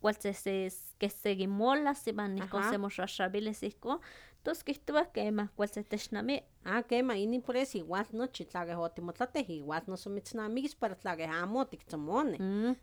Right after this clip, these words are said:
Speaker 2: Tla keh amo masekihto, pues, son tlihyotl okimokileh, tos kemah kiwaltziselis in tla kanah tomatzi kiwaltziselia. Ihkon noso igual, ihkon pues sekinehniyo, noso pues ihkon ika totonik, noso amo mepankiskeh, tos nihki pues noso technamiki.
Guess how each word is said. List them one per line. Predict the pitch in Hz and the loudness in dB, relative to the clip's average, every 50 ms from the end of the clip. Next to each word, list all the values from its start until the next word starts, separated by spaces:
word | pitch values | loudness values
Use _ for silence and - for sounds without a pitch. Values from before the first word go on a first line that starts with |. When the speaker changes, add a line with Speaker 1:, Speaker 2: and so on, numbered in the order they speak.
| - - | -2 0
Speaker 2:
Tla | 202 196 | 0 0
keh | 185 190 185 | 2 0 0
amo | 190 202 220 226 226 220 214 208 | 2 2 2 2 2 0 0 0
masekihto, | 214 220 214 - 226 214 233 247 - 240 220 | 0 -2 -2 -2 -2 -2 -2 -4 -4 -6 -2
pues, | - 254 269 269 | 2 2 2 2
son | - 269 240 - | 2 0 -2 0
tlihyotl | - 277 247 247 233 220 - - | 2 0 2 2 0 0 2 2
okimokileh, | 220 214 220 220 214 226 240 294 339 - - - - - - - _ | 0 2 0 0 -2 -2 -2 -2 -2 -4 -6 -14 -20 -20 -20 -4 _
tos | - 254 269 - - | 2 2 2 0 2
kemah | - 220 233 254 254 226 - | 4 4 4 6 4 2 0
kiwaltziselis | - 202 208 208 196 - - - 185 - - 214 220 220 220 214 220 214 - | 0 0 2 2 0 0 -4 -12 -8 -2 2 4 4 4 4 2 0 0 0
in | 226 220 214 | -2 -2 0
tla | - 220 | 0 0
kanah | 214 220 220 220 - | 0 0 -2 -4 -4
tomatzi | - 214 214 214 226 220 - - | -6 -4 -2 -2 -2 -2 -4 -6
kiwaltziselia. | - 269 226 175 - - 190 175 - 180 170 151 165 202 240 262 - - - - - - - - - - - - | -6 -4 -4 -4 -4 -6 -8 -8 -6 -4 -4 -4 -2 0 0 0 -2 -4 -8 -18 -20 -20 -20 -20 -20 -20 -12 -8
Ihkon | - 170 - - 233 247 254 | -8 -8 -2 2 2 4 6
noso | 254 254 247 - - | 4 4 2 2 -2
igual, | 247 226 247 240 240 247 240 | -4 0 2 2 2 2 2
ihkon | - - 226 - | -2 -4 -4 0
pues | - 240 233 - | 0 0 0 0
sekinehniyo, | 233 214 208 208 208 208 220 226 254 269 269 262 233 | -2 -2 0 0 0 0 0 0 0 0 2 2 2
noso | 208 202 202 - - - | 0 0 -2 -4 -8 -10
pues | - - 220 226 220 - | -4 0 0 0 0 0
ihkon | 220 208 - - 226 214 214 214 | -6 -6 -2 0 0 0 0 0
ika | 214 208 214 214 | 0 -2 -2 -4
totonik, | - - - - - 233 240 240 226 214 208 202 208 | -6 -10 -16 -6 -2 2 2 2 2 2 0 0 -2
noso | 208 208 208 - 220 | -4 -4 -4 -2 -2
amo | 208 208 | -2 -2
mepankiskeh, | 202 202 208 - 214 208 208 214 220 226 - - 330 311 - - - - - - - - | -4 -4 -6 -6 -6 -4 -4 -4 -4 -6 -8 -10 -12 -14 -14 -18 -20 -20 -20 -20 -4 -2
tos | 240 269 262 | 0 0 0
nihki | - 202 180 175 - - 185 | 0 -2 -2 -2 -4 -8 -8
pues | - 196 196 202 - | -6 -6 -6 -4 -4
noso | 202 196 - 214 202 | -6 -6 -6 -6 -4
technamiki. | - 220 220 - - 233 226 233 254 294 277 | -2 -2 -2 -2 -4 -4 -4 -2 -2 -2 -4